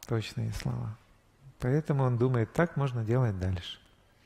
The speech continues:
Окей, у кого микрофон? Мгм.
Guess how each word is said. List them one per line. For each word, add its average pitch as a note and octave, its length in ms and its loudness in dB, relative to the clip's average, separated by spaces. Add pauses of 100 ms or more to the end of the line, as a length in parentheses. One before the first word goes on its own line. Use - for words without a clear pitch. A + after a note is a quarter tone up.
(1500)
Окей, C3 420 2
у G#2+ 40 -2
кого D3 260 2
микрофон? D3 580 0 (500)
Мгм. B2+ 420 0